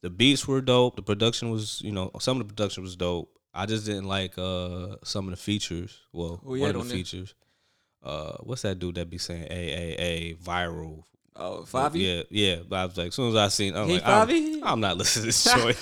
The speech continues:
Speaker 2: Why, you didn't even get a chance?
Speaker 1: Nope. And then,
Speaker 2: Wow.
Speaker 1: like, I like A$ap Ferg, but, like, he's a hit or a miss, 'cause some of his, his lyrics, it was like, all right, this is just whack. It's just, like, his production is good, but his, like, his lyric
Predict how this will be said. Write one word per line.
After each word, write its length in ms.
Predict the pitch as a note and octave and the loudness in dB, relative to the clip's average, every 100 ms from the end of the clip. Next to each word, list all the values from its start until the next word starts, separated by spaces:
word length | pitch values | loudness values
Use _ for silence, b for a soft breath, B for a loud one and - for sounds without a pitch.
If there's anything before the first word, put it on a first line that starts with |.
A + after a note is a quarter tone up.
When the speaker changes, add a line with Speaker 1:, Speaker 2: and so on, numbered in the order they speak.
| - G#3 | 0 6
Speaker 2:
Why, 240 | G#3 C#4 | 8 8
you 80 | E4+ | 8
didn't 180 | F4+ E4+ | 6 6
even 80 | |
get 220 | E4 C4+ - | 4 4 4
a 40 | |
chance? 500 | D#4+ F#4+ G#4 A#4+ - | 6 8 6 4 0
Speaker 1:
Nope. 440 | G#2 A#2 D3 D#3+ - B B | 6 10 12 12 8 B B
And 100 | - | -2
then, 560 | F3 D#3 D#3 F3 E3+ D#3 | 6 10 12 12 12 12
Speaker 2:
Wow. 720 | G#3 G3+ F#3 E3+ C#3 A2+ A2 | 10 10 8 8 6 4 2
Speaker 1:
like, 140 | A#2+ C3 | 4 8
I 100 | D#3+ | 8
like 260 | F3 F#3+ - | 8 6 6
A$ap 160 | E3+ E3 D#3+ D#3 | 6 6 6 4
Ferg, 540 | - D3+ D#3 E3 F3+ F3+ _ _ _ | 2 4 6 6 4 -4 _ _ _
but, 180 | B2 B2 | 4 6
like, 200 | A2+ G#2+ | 6 4
he's 240 | D3+ C#3+ A2+ | 6 6 4
a 80 | |
hit 380 | F2+ - D3 - | 2 6 6 6
or 180 | A2 G#2 | 2 2
a 40 | G2+ | 2
miss, 460 | A2+ F#2 - - | 2 2 -2 -8
'cause 220 | - F#2 F#2 | -6 -6 0
some 180 | C3 B2 | 2 2
of 60 | |
his, 120 | A#2+ G#2+ G2 | 2 0 -6
his 420 | G2+ G2+ F#2+ F#2+ | -6 -6 -6 -6
lyrics, 300 | G#2 G#2 E2 | -2 0 -2
it 60 | F#2+ | -4
was 100 | G2 | -4
like, 240 | F2+ E2 - | -6 -6 -10
all 60 | F#2 | -8
right, 300 | E2 D#2 A1 - | -6 -8 -10 -14
this 120 | F#2 | -18
is 140 | F2+ E2+ E2 _ | -18 -20 _ _
just 200 | E2+ - | -16 -12
whack. 400 | E2 D#2 - - _ _ _ _ _ | -10 -10 -12 -20 _ _ _ _ _
It's 100 | G2 G2 | -6 -2
just, 160 | F#2 | -2
like, 120 | E2 | -2
his 160 | F2+ F#2 | -2 -4
production 440 | F2 F2 F2+ - | -4 -2 -4 -4
is 140 | D#2+ D#2+ | -12 -10
good, 220 | E2+ D#2 | -10 -8
but 140 | E2 | -8
his, 120 | F#2 E2+ F2+ D#2+ | -10 -10 -12 -16
like, 180 | - E2 | -14 -10
his 140 | E2+ E2 | -10 -2
lyric 280 | F#2+ G2 | -2 -2